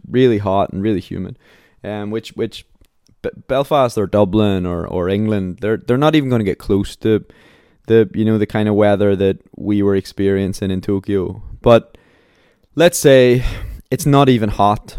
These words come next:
which is another big sort of, like, issue. If you look at the likes of the other Irish folks who come in at, like, two twenty,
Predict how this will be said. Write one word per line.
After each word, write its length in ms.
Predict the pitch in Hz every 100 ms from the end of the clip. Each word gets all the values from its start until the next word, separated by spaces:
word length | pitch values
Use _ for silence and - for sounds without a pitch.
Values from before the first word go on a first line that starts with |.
| -
which 220 | - 107 117
is 100 | 107
another 800 | 107 107 104 113 101 92 98 - _ _ _ _ _ -
big 360 | 117 113 107 -
sort 280 | 113 104
of, 80 | 95
like, 400 | 95 92 92 - - - - - _ _ -
issue. 440 | 101 - - 117 104 _ _ _ _ _ _ _ _ -
If 160 | 131
you 80 | 147
look 200 | 156 170
at 100 | 160
the 100 | 139
likes 340 | 123 113 -
of 500 | 110 104 92 87 - - -
the 100 | -
other 240 | 113 104 95
Irish 400 | 87 90 98 -
folks 360 | - 104 -
who 100 | -
come 200 | 95 104
in 100 | 110
at, 100 | 104
like, 220 | 92 85 -
two 180 | 98
twenty, 540 | 90 90 92 92 104